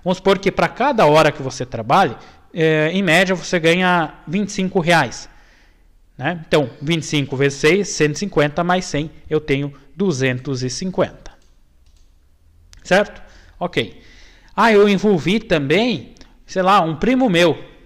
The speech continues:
E aí eu vou ter que dividir os lucros com ele." Então você vai somando, vai somando e vai olhando pra ver se realmente vai valer a pena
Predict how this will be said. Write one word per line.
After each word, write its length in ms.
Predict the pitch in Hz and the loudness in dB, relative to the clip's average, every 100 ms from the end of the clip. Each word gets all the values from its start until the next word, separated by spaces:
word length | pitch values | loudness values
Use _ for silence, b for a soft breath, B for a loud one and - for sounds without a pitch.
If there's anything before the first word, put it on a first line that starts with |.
| - - - B B B - | -20 -20 -20 B B B -6
E 160 | 156 | 0
aí 100 | 170 | 2
eu 80 | 160 | 2
vou 100 | 165 | 0
ter 140 | 190 190 | 0 -2
que 100 | 190 | -2
dividir 360 | 190 180 151 | -2 -2 0
os 160 | 196 170 | 0 2
lucros 360 | 185 190 196 | 0 2 -4
com 200 | - 214 | -2 0
ele." 240 | 202 147 - - _ _ _ _ _ _ B B | 2 2 -2 -20 _ _ _ _ _ _ B B
Então 280 | 135 127 139 | -10 -4 -2
você 280 | 139 147 147 | -2 -6 -6
vai 160 | 123 113 | -8 -6
somando, 460 | - 220 240 190 - - - B B - | -4 0 0 0 -10 -18 -20 B B -4
vai 140 | 143 | -4
somando 460 | 147 208 160 151 165 | 0 -2 0 -2 0
e 20 | |
vai 160 | 180 | 0
olhando 400 | 208 254 208 180 - b b - | 2 2 0 -2 -14 b b -6
pra 140 | 156 | -4
ver 160 | 139 156 | -2 -4
se 140 | - | -4
realmente 440 | - 175 175 156 170 | -2 -2 0 -4 -2
vai 160 | 160 | -2
valer 240 | 156 151 139 | 0 0 0
a 60 | |
pena 460 | 135 135 127 131 | -2 -4 -2 -6